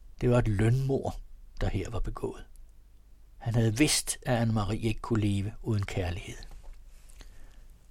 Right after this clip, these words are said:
Hun rejste sig og tændte endelig lys. Hun ville bort herfra, og det endnu denne nat. Hun turde ikke være under tag med dette menneske, efter at Anne-Marie havde lukket sine øjne.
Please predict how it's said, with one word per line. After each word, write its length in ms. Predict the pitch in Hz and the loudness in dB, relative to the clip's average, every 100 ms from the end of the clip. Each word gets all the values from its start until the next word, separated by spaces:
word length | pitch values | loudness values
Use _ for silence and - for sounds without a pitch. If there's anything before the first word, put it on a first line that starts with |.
| - | -6
Hun 160 | 120 | -2
rejste 340 | 113 120 113 - | 4 4 4 0
sig 140 | 127 - - - | 0 -2 -10 -6
og 120 | 120 | -4
tændte 380 | - 107 107 - | 0 0 0 0
endelig 280 | 110 110 104 | 2 2 -2
lys. 440 | 107 95 - - - - - - - - | -4 -8 -10 -12 -16 -18 -20 -20 -20 -4
Hun 140 | 120 | 0
ville 140 | 113 107 | 2 2
bort 280 | - 110 - | 4 4 4
herfra, 400 | 110 - - - - - - | 0 -4 -8 -12 -18 -20 -10
og 140 | - 120 | -2 2
det 220 | 117 127 | 4 4
endnu 200 | 117 117 - | 4 2 0
denne 220 | 107 104 | 0 0
nat. 380 | 107 104 - - - - - - - | 0 -2 -4 -6 -12 -20 -20 -20 -12
Hun 140 | - 120 | -6 -4
turde 340 | - 127 113 | 2 6 6
ikke 160 | 127 123 | 6 6
være 160 | 113 | 8
under 200 | 117 110 | 6 2
tag 360 | - - 139 127 | -2 0 0 0
med 100 | 120 | 0
dette 220 | 101 95 | 0 0
menneske, 500 | 101 104 117 - - - - - | 0 0 -2 -6 -10 -12 -18 -10
efter 320 | - 110 - 110 | -4 -4 0 0
at 160 | 107 | 2
Anne-Marie 340 | 104 104 104 - | 0 0 -2 0
havde 160 | 110 | -2
lukket 280 | 107 104 - | 0 -4 -4
sine 220 | - 107 | -6 -4
øjne. 240 | 95 101 | -2 -4